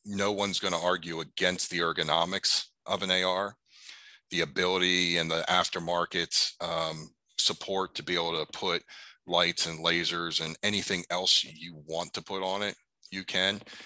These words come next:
Um, you're getting a standard capacity,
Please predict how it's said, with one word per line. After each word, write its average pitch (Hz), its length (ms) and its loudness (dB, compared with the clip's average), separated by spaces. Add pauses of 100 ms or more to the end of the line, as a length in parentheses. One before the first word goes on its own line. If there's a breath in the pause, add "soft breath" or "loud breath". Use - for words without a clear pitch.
(380 loud breath)
Um, 76 460 -4 (1000)
you're 101 180 -4
getting 90 720 4
a 90 140 -2
standard 101 680 4
capacity, 85 840 2